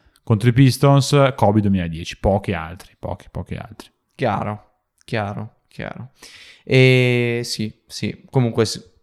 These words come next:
Speaker 2: alla fine sono sicuramente piacevoli. Speriamo che arrivi quella, quella partita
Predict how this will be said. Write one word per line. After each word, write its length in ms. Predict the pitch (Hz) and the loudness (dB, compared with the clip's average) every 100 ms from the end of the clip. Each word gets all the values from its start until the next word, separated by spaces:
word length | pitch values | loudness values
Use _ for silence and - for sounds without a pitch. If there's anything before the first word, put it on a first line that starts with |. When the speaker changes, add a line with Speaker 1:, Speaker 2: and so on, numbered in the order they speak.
| _ | _
Speaker 2:
alla 220 | - 110 98 | -4 -4 -4
fine 400 | - 101 101 101 | -6 -4 -4 -6
sono 340 | - 104 101 | -6 -4 -4
sicuramente 880 | 101 - 131 104 104 104 101 107 101 | -6 -12 -6 -2 0 -2 -4 -2 -2
piacevoli. 440 | 107 104 113 107 | -4 -4 -2 -2
Speriamo 440 | 113 135 117 101 101 | 0 2 4 2 0
che 60 | |
arrivi 340 | 98 101 98 95 | -2 -4 -6 -4
quella, 240 | 104 104 | -2 -4
quella 240 | - 117 101 | 0 0 2
partita 560 | 104 98 101 98 101 | 0 -2 -6 -6 -8